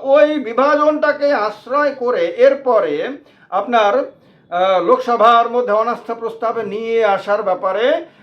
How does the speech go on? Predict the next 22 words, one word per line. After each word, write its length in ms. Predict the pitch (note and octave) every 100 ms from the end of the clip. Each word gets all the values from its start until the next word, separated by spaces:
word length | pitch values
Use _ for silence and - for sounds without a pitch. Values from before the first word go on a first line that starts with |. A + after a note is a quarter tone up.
| - -
আপনার, 500 | G3+ A3 A3 B3 D4+
আহ, 960 | - _ _ _ _ - F3+ G#3 G#3+
আলোচনা 320 | B3+ B3+ B3
করতে 260 | B3 B3 A#3
শুরু 260 | A3+ C#4
করবে। 340 | C#4 G#3 F3 G3+
এই 260 | B3 D#4+ -
ভয়টাই 520 | F3 B3 C#4 D4+ D4+
কিন্তু 220 | D#4 D4+
মুজ-, 200 | C4+ A3+
বিজেপির 400 | F#3 A3+ B3+ B3
জন্য 220 | A#3 A3+
সবচেয়ে 340 | G3+ A3+ A3 G3+
বড় 200 | G3+ G3+
ভয়। 200 | D3 D3
বিজেপি 460 | D3+ F3 B3+ D4
জানে 540 | G#3+ A3+ D#4 F4+ G3+ D3+
যে 140 | D3
এখনো 380 | A#3+ A#3+ C#4+ C#4+
পর্যন্ত 360 | C4 B3+ B3+ C4
হিসাবে 460 | A3+ B3+ C4+ C4
তারা 540 | C4 A3+ B3+ A#3+ A3+